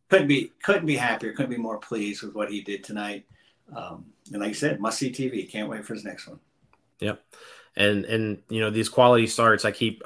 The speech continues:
Speaker 2: kind of harping, you know, you, the goal of these starting pitchers is to shorten the amount of time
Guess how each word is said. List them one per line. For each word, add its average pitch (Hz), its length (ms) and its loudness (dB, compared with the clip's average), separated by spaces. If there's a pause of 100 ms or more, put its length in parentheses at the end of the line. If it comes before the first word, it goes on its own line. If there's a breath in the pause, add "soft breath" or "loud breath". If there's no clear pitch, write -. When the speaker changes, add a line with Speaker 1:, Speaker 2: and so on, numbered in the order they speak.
Speaker 2:
kind 113 160 2
of 95 100 -4
harping, 95 560 0
you 98 80 -6
know, 95 140 -4
you, 104 500 -4 (140)
the 107 160 0
goal 123 400 8
of 117 140 6
these 120 200 4
starting 107 360 2
pitchers 98 420 -4
is 95 200 -8
to 95 340 -8 (400 soft breath)
shorten 131 600 4
the 117 220 4
amount 110 500 4
of 104 280 -6
time 95 560 -2